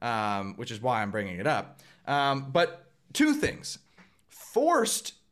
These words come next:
the coach to make the hand signals for substitution or timeout before actually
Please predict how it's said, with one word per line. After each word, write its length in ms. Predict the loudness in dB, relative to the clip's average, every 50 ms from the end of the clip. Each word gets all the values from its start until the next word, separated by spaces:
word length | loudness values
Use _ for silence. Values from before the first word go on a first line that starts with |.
| _ -10
the 100 | -10 -8
coach 720 | -8 -4 -2 2 2 2 0 -2 -6 -8 -10 -10 -12 _ _ _ _ _ _ _ _ _ -2
to 120 | 0 2 2
make 600 | 2 2 2 2 2 2 2 -2 -6 -14 -18 _ -12
the 220 | -4 0 0 2 2
hand 380 | 2 2 2 2 2 2 2
signals 640 | 2 2 2 2 2 0 -4 -4 -4 -6 -8 -10 -14 _ _ -6
for 140 | -2 -2 0
substitution 960 | 2 2 0 0 0 -2 -4 2 4 4 4 4 2 0 0 -2 -2 -8 -10 -14 -20 _ _ _
or 180 | 0 2 2 2
timeout 680 | 2 2 0 2 2 2 2 4 4 2 2 0 -4 -12 -16 -20 _ _ _ _ 2
before 640 | 2 2 2 0 2 4 6 6 6 6 4 4 2
actually 800 | 0 2 2 0 0 0 0 2 4 4 4 4 2 2 -2 -4